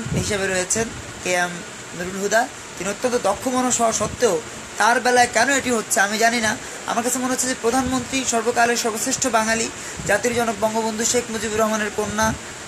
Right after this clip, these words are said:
মাননীয় প্রধানমন্ত্রী শেখ হাসিনার চারপাশে যেরকম, যেমন চাটুকারদের কোনো অভাব নেই, আমার কাছে মনে হচ্ছে যে প্রধান নির্বাচন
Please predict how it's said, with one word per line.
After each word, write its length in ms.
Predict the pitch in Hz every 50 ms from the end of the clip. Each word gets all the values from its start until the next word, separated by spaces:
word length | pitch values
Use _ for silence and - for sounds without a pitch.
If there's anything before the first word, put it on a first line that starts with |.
| - - - -
মাননীয় 320 | 185 202 208 220 220 214 202
প্রধানমন্ত্রী 400 | 214 220 233 226 226 226 220 214
শেখ 240 | - - 254 240 247
হাসিনার 380 | 247 240 - 226 226 220 214 202 202 - -
চারপাশে 360 | 226 226 233 226 - 240 226
যেরকম, 280 | 196 214 214 208 208 196
যেমন 220 | 185 196 190 196 202 196
চাটুকারদের 680 | - 214 208 208 226 226 233 226 233 214 185 214 220 202 202 -
কোনো 160 | 202 196 190
অভাব 200 | 190 196 196 190 -
নেই, 160 | 196 196 202 196 - - - - - -
আমার 160 | - 175 190 190
কাছে 200 | 208 - - 196
মনে 180 | 190 190 185
হচ্ছে 180 | 190 190 - 180
যে 60 | 180 -
প্রধান 220 | - 214 233 262 262
নির্বাচন 400 | 247 254 226 233 233 233 226